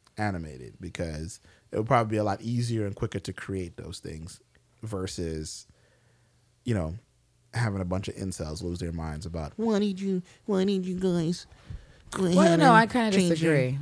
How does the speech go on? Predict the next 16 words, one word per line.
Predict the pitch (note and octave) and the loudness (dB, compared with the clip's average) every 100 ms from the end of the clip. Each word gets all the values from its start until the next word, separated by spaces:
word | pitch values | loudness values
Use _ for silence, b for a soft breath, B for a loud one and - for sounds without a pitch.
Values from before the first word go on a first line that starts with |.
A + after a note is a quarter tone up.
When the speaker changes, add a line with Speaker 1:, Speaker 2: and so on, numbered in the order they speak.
| - | -4
Speaker 2:
I | D#3 | 0
think | F3+ E3+ D3+ | 0 -2 -4
certain | - F3 | 0 2
aspects | D3+ D3 D3+ C3 | 2 0 -2 -2
of | C3+ | -2
animation | C3 B2+ B2 A#2+ A#2 A#2+ - | -2 -2 -4 -4 -6 -6 -6
take | C#3+ B2 | -6 -4
longer | A#2+ A#2 G#2+ | -4 -4 -4
than | A2 | -6
traditional | A2+ A2 G#2+ A2+ A2 | -6 -6 -6 -6 -8
productions, | A2 G#2+ G#2+ - G#2 A#2 | -6 -6 -8 -10 -8 0
Speaker 1:
Oh, | E4+ | 2
yeah, | D4+ | 4
Speaker 2:
so | |
Speaker 1:
for | - - | 2 -2
sure. | C#3 G#2 E2+ F2 | -4 -4 -4 -8